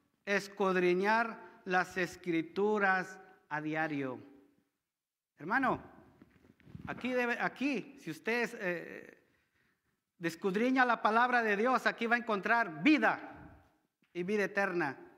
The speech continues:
para la vida. Aquí va a ver la respuesta. Tercero, estar preparados para proceder con fe.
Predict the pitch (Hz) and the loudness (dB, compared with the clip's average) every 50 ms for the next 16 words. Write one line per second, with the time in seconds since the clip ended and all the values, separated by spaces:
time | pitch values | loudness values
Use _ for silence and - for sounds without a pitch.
0 | _ _ _ _ _ _ _ - 165 165 160 156 151 143 151 151 135 127 123 117 | _ _ _ _ _ _ _ -2 0 0 0 0 -2 -2 -2 -4 -4 -6 -8 -14
1 | - - _ _ _ _ _ _ _ _ _ _ _ _ _ _ _ _ _ _ | -18 -20 _ _ _ _ _ _ _ _ _ _ _ _ _ _ _ _ _ _
2 | _ _ - 220 226 233 240 254 254 240 226 214 202 - - - 262 254 - - | _ _ -6 -2 -2 0 0 2 2 2 0 0 -2 -6 -2 -2 -2 -2 -2 -4
3 | 214 170 139 - - - _ _ _ _ _ _ _ _ _ - _ _ - _ | -6 -6 -6 -8 -16 -20 _ _ _ _ _ _ _ _ _ -20 _ _ -20 _
4 | _ _ _ _ _ _ _ _ _ _ _ _ _ _ _ - 196 202 185 - | _ _ _ _ _ _ _ _ _ _ _ _ _ _ _ 0 0 0 2 4
5 | - 269 285 277 247 208 160 135 - - - - - - - - - - - _ | 6 6 6 6 4 2 -2 -4 -8 -10 -12 -12 -14 -18 -20 -20 -20 -20 -20 _
6 | _ _ _ _ _ _ _ - - 208 196 196 - - 240 254 285 285 269 269 | _ _ _ _ _ _ _ -2 0 0 0 2 4 6 6 8 6 6 2 -2
7 | - - - 247 247 240 226 226 233 226 202 202 214 226 254 269 262 247 262 254 | -4 -2 2 2 2 2 2 4 6 6 6 8 6 6 4 4 4 4 2 2
8 | 247 233 - - - 233 214 214 220 214 214 214 - - - - - 214 208 202 | 2 0 -2 0 2 2 4 4 4 2 0 0 -4 -14 -10 -4 0 0 0 0
9 | - 208 190 180 208 220 233 233 214 - - - - - - - - - 190 180 | 0 0 2 2 4 2 2 2 0 -4 -10 -14 -18 -20 -20 -12 -4 -2 0 0
10 | 170 151 - - - 185 180 151 143 143 | 0 -2 -4 -4 -2 -2 -2 -4 -8 -10